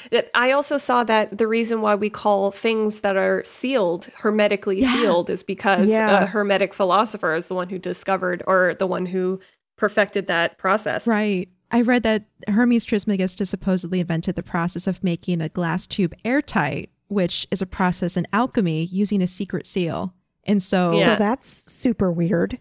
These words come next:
Speaker 2: Right.
Speaker 3: Um, because that's the Klein bottle.
Speaker 2: Oh, is it
Speaker 3: That
Speaker 2: the Klein bottle?
Speaker 1: Oh,
Speaker 2: Is
Speaker 3: so
Speaker 2: that what it's
Speaker 3: that I
Speaker 2: referring
Speaker 3: did
Speaker 2: to?
Speaker 3: find.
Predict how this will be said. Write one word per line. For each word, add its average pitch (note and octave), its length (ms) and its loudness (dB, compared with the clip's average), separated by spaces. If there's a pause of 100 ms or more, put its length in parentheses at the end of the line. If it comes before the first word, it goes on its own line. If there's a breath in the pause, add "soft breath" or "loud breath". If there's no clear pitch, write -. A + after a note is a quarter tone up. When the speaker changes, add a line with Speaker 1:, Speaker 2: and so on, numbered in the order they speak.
Speaker 2:
Right. - 220 0
Speaker 3:
Um, F3+ 400 0 (120)
because G3+ 300 0
that's - 240 -2
the - 80 -6
Klein G#3+ 320 2
bottle. F3 360 -2 (560)
Speaker 2:
Oh, C4 140 4 (120)
is A#3 180 2
it F#3 40 4
Speaker 3:
That A#3 120 4
Speaker 2:
the C4 60 2
Klein D4+ 200 0
bottle? D#4 280 4
Speaker 1:
Oh, - 20 2
Speaker 2:
Is - 80 2
Speaker 3:
so C4+ 60 6
Speaker 2:
that G#3 100 6
what A#3 80 8
it's A3 100 8
Speaker 3:
that G#3 80 4
I A#3 80 6
Speaker 2:
referring G#3 140 2 (140)
Speaker 3:
did - 20 -2
Speaker 2:
to? - 160 0
Speaker 3:
find. - 280 0